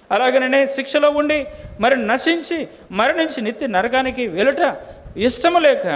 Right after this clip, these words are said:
తండ్రి అయినటువంటి దేవుడు తన కుమారుడైనటువంటి ఏకైక కుమారుని, ప్రభు అయినటువంటి యేసుక్రీస్తు వారిని ఈ భూలోకంలోని మానవ రూపుడిగా పంపిస్తూ వచ్చాడు,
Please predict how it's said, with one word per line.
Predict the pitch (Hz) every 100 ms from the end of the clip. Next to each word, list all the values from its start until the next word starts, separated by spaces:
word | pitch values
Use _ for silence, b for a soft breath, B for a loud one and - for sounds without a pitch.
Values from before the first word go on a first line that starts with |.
| 147 175 240 - - - - - _ _ - - 202
తండ్రి | 240 226
అయినటువంటి | 226 233 220
దేవుడు | 202 240 247
తన | 262 254
కుమారుడైనటువంటి | 240 240 269 269 269 269 240
ఏకైక | 220 277 311 320
కుమారుని, | 320 294 269 220 190 - B B 202
ప్రభు | 247
అయినటువంటి | 311 302 285
యేసుక్రీస్తు | 233 240 262 247 226 233
వారిని | 220 208 143 - - 160
ఈ |
భూలోకంలోని | 165 214 240 233 226 226
మానవ | 208 240 311
రూపుడిగా | 294 262 240
పంపిస్తూ | 220 208 208 208 202
వచ్చాడు, | 185 190 170 156